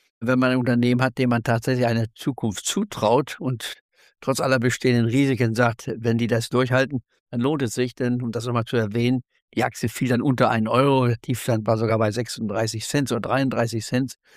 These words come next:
Und wer den Mut hatte, doch zu sagen, ich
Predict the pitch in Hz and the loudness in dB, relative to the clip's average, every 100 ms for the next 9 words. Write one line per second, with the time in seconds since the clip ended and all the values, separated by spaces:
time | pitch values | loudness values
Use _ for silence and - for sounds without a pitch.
0 | _ _ _ - 120 113 120 123 123 123 | _ _ _ -2 0 2 2 4 4 4
1 | 135 151 131 123 101 127 - - 110 117 | 4 2 2 0 0 -2 -2 -8 0 2
2 | 113 120 113 | 2 0 -2